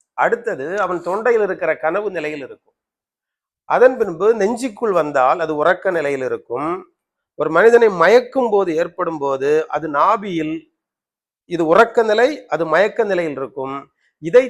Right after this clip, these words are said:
தாண்டி போகும்போது அது மரண நிலைக்கு போய்விடும். ஆனால் அது மையம் கொள்ளுகிறது, இதயத்தில் மையம் கொண்டு உறங்கும் போது, இதயத்தில் மையம் கொண்டு விழிக்கும் போது அது மேலெலும்பும்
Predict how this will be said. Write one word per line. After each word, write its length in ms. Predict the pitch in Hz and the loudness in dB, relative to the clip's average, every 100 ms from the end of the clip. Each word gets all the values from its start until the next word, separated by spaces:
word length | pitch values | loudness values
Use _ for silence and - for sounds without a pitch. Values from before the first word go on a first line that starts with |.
| - | 0
தாண்டி 300 | 208 226 247 196 196 | 2 2 0 -6 -2
போகும்போது 640 | 202 180 165 156 147 147 147 147 - _ 156 | -2 -2 -2 -2 0 0 0 -2 -10 _ -4
அது 100 | 151 143 | 0 0
மரண 180 | 175 185 | 0 0
நிலைக்கு 280 | 160 151 156 | -2 -4 -8
போய்விடும். 460 | 143 127 117 101 _ _ _ _ | -10 -10 -10 -16 _ _ _ _
ஆனால் 520 | 120 202 202 175 240 247 - 143 | 0 2 4 2 2 -2 -4 -2
அது 100 | 170 165 | 0 0
மையம் 340 | 196 254 269 | -2 -2 0
கொள்ளுகிறது, 420 | 233 214 190 185 196 170 | 2 2 2 0 -2 -2
இதயத்தில் 440 | 196 214 208 190 156 | 2 2 0 -2 -2
மையம் 280 | 170 202 175 | 0 0 0
கொண்டு 260 | 156 139 151 151 156 _ _ - | -2 0 0 0 -4 _ _ -2
உறங்கும் 440 | 165 233 247 233 185 | 4 4 4 2 2
போது, 240 | 170 151 160 151 - 165 | 2 2 -2 -4 -10 0
இதயத்தில் 360 | 190 202 190 165 | 0 0 -2 -2
மையம் 280 | 180 202 185 | 0 0 0
கொண்டு 160 | 165 156 | -4 -4
விழிக்கும் 420 | 190 247 254 214 156 | -4 -4 -6 -8 -2
போது 200 | 151 156 151 | -2 -2 -4
அது 100 | 160 156 | -2 -2
மேலெலும்பும் 640 | 180 185 175 180 208 | 0 0 -2 0 -2